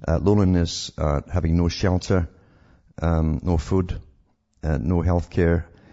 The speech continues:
And as long as that money brings that fear in, then those who are more vicious or more cunning or more psychopa-, psychopathic will claw their ways up to the top to join the higher clubs where they feel a bit safer. They're further from the street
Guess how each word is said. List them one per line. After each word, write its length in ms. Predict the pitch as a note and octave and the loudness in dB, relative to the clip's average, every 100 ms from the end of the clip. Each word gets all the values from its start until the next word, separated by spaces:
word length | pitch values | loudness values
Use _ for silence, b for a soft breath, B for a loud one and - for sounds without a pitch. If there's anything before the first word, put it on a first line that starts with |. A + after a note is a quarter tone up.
| B B | B B
And 140 | F#2+ | -2
as 100 | F2+ | 0
long 140 | A2 F#2+ | 0 2
as 60 | |
that 440 | E2+ - - - - | 0 -4 -8 -14 -4
money 280 | F#2+ G2+ F2 | 0 2 2
brings 260 | F2+ F2 | 0 0
that 200 | F2 - | 0 -4
fear 280 | - G2 F2+ | -2 0 2
in, 240 | G2 F#2 - B B - | 2 0 -2 B B -2
then 380 | F#2 F2+ F2 - | 2 4 2 -2
those 580 | - E2+ G2+ G2+ F2 | -10 0 2 2 0
who 380 | - - F2+ F2+ | -4 -6 0 2
are 80 | E2 | 4
more 220 | E2+ E2 | 4 2
vicious 580 | D#2+ G#2 - F2 - - B B B - | 0 -2 0 -2 -4 -12 B B B -2
or 140 | E2 | 2
more 220 | E2+ D2+ | 4 2
cunning 580 | - - A2+ G#2+ G2 F2+ F2+ | 0 0 2 4 4 2 0
or 100 | D#2+ | 0
more 160 | E2 D#2 | 0 0
psychopa-, 520 | E2 E2 - - - | -4 -4 -2 -2 -2
psychopathic 800 | D#2 - - A2+ A2 F#2+ - - B B B B | -6 -4 0 0 2 0 -2 -12 B B B B
will 200 | F#2 F2+ | -2 -2
claw 280 | - A#2 F#2 | 2 4 6
their 120 | E2+ | 4
ways 280 | E2+ D#2+ D#2+ | 2 2 -2
up 200 | C#2+ - | -4 -4
to 100 | E2 | -4
the 80 | |
top 480 | - - F#2+ - - B B - | -2 0 0 0 -8 B B -6
to 80 | |
join 320 | F2 F#2 F2 E2+ | 0 2 4 2
the 80 | |
higher 300 | D#2+ F#2+ D#2 | 0 0 0
clubs 580 | E2+ - A2 D#2+ - - - | -2 0 0 0 -4 -12 -6
where 120 | - E2 | -2 0
they 80 | |
feel 220 | E2 F2 D#2+ | 0 0 -2
a 40 | |
bit 160 | - - | -4 -10
safer. 560 | - G#2 - C#2 A#1 b b b b b | -2 -2 0 -4 -4 b b b b b
They're 100 | E2 | -6
further 460 | - A2 F#2+ F2 | -2 0 2 0
from 260 | D#2+ D#2+ D#2+ | -2 -2 -2
the 80 | D2 | -4
street 520 | - - G#2+ - | -6 -6 -6 -6